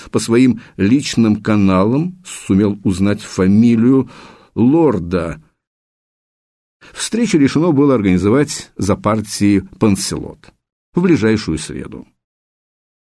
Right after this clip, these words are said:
Из осторожности партию на этот раз решили организовать не в обычном месте,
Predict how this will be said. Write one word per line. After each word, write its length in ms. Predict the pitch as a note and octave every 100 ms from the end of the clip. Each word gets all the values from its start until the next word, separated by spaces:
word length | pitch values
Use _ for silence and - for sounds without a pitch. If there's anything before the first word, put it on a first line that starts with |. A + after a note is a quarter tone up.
| _ -
Из 140 | F3
осторожности 680 | G#3+ G3 G3 G#3 F#3+ - E3+
партию 580 | D#3+ D#3+ C#3+ - - C3+
на 40 |
этот 220 | C3 A#2+
раз 180 | B2+ B2
решили 500 | A#2 A2 - B2 A2+
организовать 760 | A#2+ G#2+ G#2 G#2 G2+ A2+ A2 -
не 240 | A2+ A2
в 120 | G#2 G#2
обычном 560 | A#2+ B2+ B2 - E2
месте, 840 | F2 F#2+ F#2 - - - E2 D2